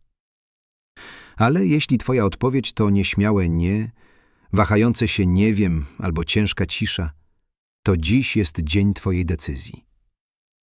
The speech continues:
Nie odkładaj na jutro tego, co możesz wybrać dziś. Nie zostawiaj tego na łoże śmierci. Wybierz teraz, bo nikt nie zna dnia ani godziny, kiedy Jezus powróci lub kiedy zostaniesz wezwany do Jego obecności.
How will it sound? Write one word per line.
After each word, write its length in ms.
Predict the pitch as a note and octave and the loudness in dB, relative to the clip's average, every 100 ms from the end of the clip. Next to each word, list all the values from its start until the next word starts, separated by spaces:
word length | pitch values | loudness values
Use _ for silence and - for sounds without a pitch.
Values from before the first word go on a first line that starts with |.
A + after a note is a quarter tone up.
| _ B2 | _ 4
Nie 140 | C#3+ | 4
odkładaj 440 | C3+ - E3 A2 | 4 2 2 4
na 100 | F2+ | 2
jutro 340 | D#2+ F2+ - E2 | 0 -2 -2 -4
tego, 360 | - G2+ G2+ | -2 -2 0
co 160 | G2 G#2 | -2 0
możesz 300 | G2+ G2 F2 | 0 0 0
wybrać 340 | F#2 F#2 G2 | 0 0 -2
dziś. 480 | F2+ F#2+ G2 - - _ _ _ _ - - - | -2 -4 -4 -6 -14 _ _ _ _ -20 -20 2
Nie 120 | C#3 | 4
zostawiaj 420 | C#3+ D#3 G#3 G3+ E3+ | 4 2 2 2 2
tego 220 | F3 E3 | 2 2
na 120 | D3+ | 2
łoże 240 | D#3 D3+ | 2 0
śmierci. 540 | C#3+ D3+ F2+ - - - _ _ F#2+ | 0 0 0 -4 -12 -14 _ _ 2
Wybierz 400 | B2+ B2+ C3+ - | 4 4 2 2
teraz, 440 | A2 C#2+ - - - - | -2 -2 -10 -12 -14 -2
bo 160 | A2+ B2+ | 4 6
nikt 400 | A#2+ D#3 E3+ - | 6 4 2 0
nie 140 | C3+ | 0
zna 180 | G#2+ A2 | 2 0
dnia 320 | F#2 G#2+ C#3 | 2 4 4
ani 220 | D3+ D3+ C#3 | 2 0 2
godziny, 340 | B2+ B2+ D#3 | 2 4 2
kiedy 220 | C3 G#2+ | 2 4
Jezus 340 | G#2 C3 C3 - | 4 4 0 0
powróci 540 | A2 F2+ A2 - B2+ | 0 2 2 2 2
lub 200 | A#2 - | 2 2
kiedy 220 | B2 A#2 | 0 0
zostaniesz 500 | A2 - A#2 A#2 F#2+ | 0 0 2 2 2
wezwany 600 | E2+ A2 F2 A2 A#2+ C#3 | 2 2 2 2 2 2
do 100 | B2 | 4
Jego 240 | B2 A#2+ - | 4 2 2
obecności. 720 | B2 - G2 C#2 - - | 0 0 -2 -2 -8 -14